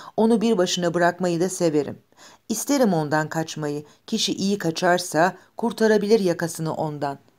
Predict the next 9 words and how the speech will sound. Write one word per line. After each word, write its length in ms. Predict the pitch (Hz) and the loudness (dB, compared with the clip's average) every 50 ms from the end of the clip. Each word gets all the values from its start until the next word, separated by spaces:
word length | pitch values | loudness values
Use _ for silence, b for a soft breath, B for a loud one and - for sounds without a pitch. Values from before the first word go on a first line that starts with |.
| b b b b b b b | b b b b b b b
Sımsıcak 600 | - - 302 294 - - 233 165 196 208 208 - | -4 -2 -2 -2 0 -2 0 2 2 2 4 4
ayaklarla, 760 | - 190 190 190 185 - 180 196 190 196 180 147 151 156 151 B B B | 4 4 4 4 2 0 0 2 2 4 4 4 2 2 0 B B B
sımsıcak 680 | B - - 262 269 262 - - 196 160 190 196 190 - | B -4 -2 -2 -2 -2 -2 -2 2 4 4 4 2 2
fikirlerle 680 | - 180 - - 185 175 180 185 190 185 170 170 170 | -4 -6 -4 -2 -2 0 2 4 4 4 2 0 0
koşarım 460 | - 175 170 - - 170 165 170 165 | -2 -4 -4 0 0 0 0 0 0
esintinin 600 | - - 180 - - 170 165 - 160 165 165 160 160 b b b | -2 -4 -4 -4 -4 -6 -6 -6 -6 -4 -4 -6 -6 b b b
huzurlu 460 | - 180 175 131 165 175 170 170 175 | -8 -6 -4 -2 0 0 2 2 4
olduğu 380 | 170 160 147 139 127 156 156 156 | 4 4 2 2 0 -2 -2 0
yere. 340 | 151 151 147 143 143 143 | 0 0 0 -2 -4 -8